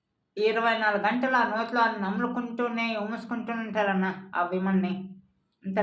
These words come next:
గలీజ్ నా కొడుకులు ఉన్నారు వీళ్ళైతే. నీట్‌నెస్ ఉండదు, ఏముండదు. ఎప్పే మనసు ఎంత గలీజ్ అనిపిస్తుందో నాకైతే వాళ్ళని చూసిన పర్సన్ని.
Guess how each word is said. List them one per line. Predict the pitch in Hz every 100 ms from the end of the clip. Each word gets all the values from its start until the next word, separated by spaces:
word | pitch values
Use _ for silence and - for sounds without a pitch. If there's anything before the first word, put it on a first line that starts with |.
| 190
గలీజ్ | 185 202 233 226
నా | 226 208
కొడుకులు | 190 226 233
ఉన్నారు | 208 190 180 - -
వీళ్ళైతే. | 175 175 180 175 165 160 - _ _ _ _ -
నీట్‌నెస్ | 185 208 190 196
ఉండదు, | 208 196 180
ఏముండదు. | 196 202 202 190 165
ఎప్పే | 160 - - _ 196 180 180 190 208 190 156
మనసు | 165 190 208 196 190 190
ఎంత | 190 - 165
గలీజ్ | 160 190 202
అనిపిస్తుందో | 190 190 190 190 185 180 170
నాకైతే | 165 165 160 156
వాళ్ళని | 156 165 160
చూసిన | 175 170 165
పర్సన్ని. | 165 156 160 147